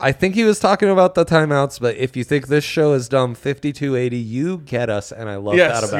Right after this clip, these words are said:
Speaker 2: you get,
Speaker 1: you.
Speaker 2: you get the show. You get
Speaker 1: Yes,
Speaker 2: the show.
Speaker 1: yes.
Speaker 2: Um, dumb guys, great picks. That could be our tagline.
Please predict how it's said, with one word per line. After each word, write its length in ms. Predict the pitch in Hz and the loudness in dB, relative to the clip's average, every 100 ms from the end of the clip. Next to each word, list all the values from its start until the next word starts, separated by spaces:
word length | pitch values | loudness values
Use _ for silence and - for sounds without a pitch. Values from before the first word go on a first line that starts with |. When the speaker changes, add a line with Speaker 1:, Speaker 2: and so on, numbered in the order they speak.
| 98 | -2
Speaker 2:
you 40 | |
get, 80 | 175 190 | 0 0
Speaker 1:
you. 60 | |
Speaker 2:
you 40 | 180 | 2
get 160 | 185 | 2
the 60 | 185 | 2
show. 240 | - - - | -2 -2 -4
You 140 | 143 147 | -6 -2
get 140 | 107 | -2
Speaker 1:
Yes, 100 | 95 | -4
Speaker 2:
the 80 | - | -10
show. 140 | - | -8
Speaker 1:
yes. 280 | 98 92 - | -10 -10 -4
Speaker 2:
Um, 500 | 151 147 143 139 127 - _ _ _ 131 | -2 0 0 -2 -8 -16 _ _ _ -6
dumb 340 | 160 170 185 180 | 0 2 2 0
guys, 560 | 143 139 135 135 135 | 0 2 0 -2 -10
great 320 | - 127 - | -6 -4 -4
picks. 320 | - - - - | -8 -12 -12 -8
That 160 | 113 | -8
could 140 | 127 117 | -8 -8
be 100 | 104 | -8
our 80 | |
tagline. 460 | 101 92 - - | -6 -8 -8 -14